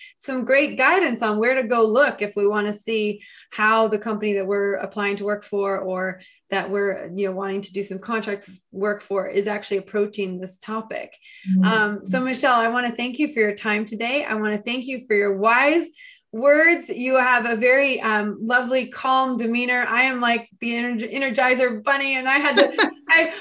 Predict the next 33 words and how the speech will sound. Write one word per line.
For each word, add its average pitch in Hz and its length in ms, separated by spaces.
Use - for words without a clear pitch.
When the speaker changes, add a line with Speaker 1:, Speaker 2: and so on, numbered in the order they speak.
Speaker 1:
I 311 180
was 330 80
like, 294 180
"Whoa, 254 520
this 302 260
gal 240 320
is, 214 200
she 330 140
is 302 340
calm." 285 500
And 226 120
I 254 140
love 285 380
that 226 300
because 254 340
actually 285 400
I 240 120
can 254 160
imagine 262 760
so 330 560
much 311 260
of 240 160
this 269 200
work 285 520
can 233 180
be 220 160
charged 254 640
with 220 160
energy 233 580
and 214 220
frustration 247 720
and 202 200
anger. 240 580